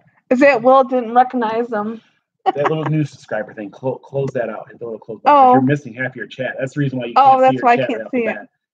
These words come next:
Speaker 2: I'm seeing little things.
Speaker 1: Chloe's mom, hi. Look at you. Dawn is live, yes.
Speaker 2: Yep.
Speaker 1: He does have hair. <laughs>
Speaker 2: I do.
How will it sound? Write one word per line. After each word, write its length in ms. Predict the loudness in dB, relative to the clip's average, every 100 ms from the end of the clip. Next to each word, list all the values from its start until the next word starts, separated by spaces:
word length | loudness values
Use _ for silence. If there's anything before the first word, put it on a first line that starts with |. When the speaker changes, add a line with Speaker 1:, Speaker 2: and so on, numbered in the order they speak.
| _ -10
Speaker 2:
I'm 80 | -10
seeing 240 | -4 -4 -4
little 200 | -8 -10 -12
things. 240 | -16 -18 _ _ _ _ _ _ _ _ _ _ _ _ _ _ -4
Speaker 1:
Chloe's 360 | 2 4 4
mom, 360 | 2 4 4 4
hi. 680 | 4 6 6 6 4 0 -6
Look 240 | -8 -8 -6
at 80 | -4
you. 220 | -4 0
Dawn 280 | 2 2 2
is 100 | 2
live, 300 | 2 2 2
yes. 280 | 0 0 -6 _ _ _ _ _ _ _ _ _ _ _ _ _ _ _ _ _ _
Speaker 2:
Yep. 80 | -20 _ _ _ _ _ _ _ _ _ _ _ _ _ _ _ _ -4
Speaker 1:
He 100 | 2
does 240 | 4 4 0
have 180 | -6 -4
hair. 380 | -6 -6 -6 -8
<laughs> 40 | -10
Speaker 2:
I 760 | -14 -14 -20 _ _ _ -20
do. 100 | -20